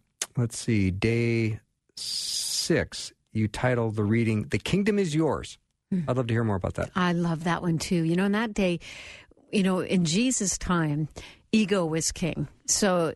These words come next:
Speaker 2: people who had ego, who had pride and posturing for position,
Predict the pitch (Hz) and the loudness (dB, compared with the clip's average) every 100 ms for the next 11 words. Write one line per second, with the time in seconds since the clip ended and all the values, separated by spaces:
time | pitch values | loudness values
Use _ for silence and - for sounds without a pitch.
0 | - - 247 233 185 196 170 170 - 208 | -4 0 0 2 2 2 2 0 0 0
1 | 190 175 147 143 180 165 160 156 - 190 | 0 0 -2 0 0 2 0 -2 -2 0
2 | 180 180 170 170 170 - - 147 185 - | 2 2 2 0 -4 -4 -2 0 0 -2
3 | - 175 165 170 - 170 165 - 170 | 0 2 2 -2 0 2 2 2 0